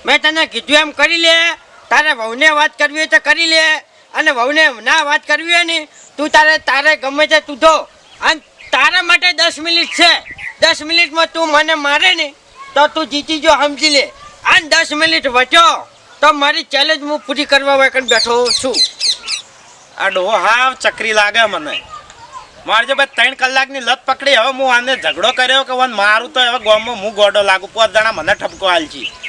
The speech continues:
Speaker 2: એના કરતાં ઓને માફી માગી ને, અહીંથી હવે નીકળવા કરવા પડે. ને કીધો નર્વો છે, પણ એની વાતે હું નર્વો નહીં.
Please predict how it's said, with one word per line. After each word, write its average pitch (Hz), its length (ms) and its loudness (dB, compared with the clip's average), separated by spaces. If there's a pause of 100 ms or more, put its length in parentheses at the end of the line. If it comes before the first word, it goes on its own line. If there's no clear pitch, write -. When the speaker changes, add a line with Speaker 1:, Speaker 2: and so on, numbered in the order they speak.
(260)
Speaker 2:
એના 220 160 0
કરતાં 220 240 -2
ઓને 220 240 0
માફી 202 320 0
માગી 214 320 0
ને, 247 100 -6
અહીંથી 220 240 0
હવે 208 160 2
નીકળવા 214 420 0
કરવા 202 300 0
પડે. 208 180 -2
ને 208 120 -4
કીધો 190 300 -4
નર્વો 170 360 -2
છે, 214 80 2
પણ 208 160 -2
એની 190 200 -4
વાતે 202 200 0
હું 180 200 -10
નર્વો 185 300 -2
નહીં. 202 240 -2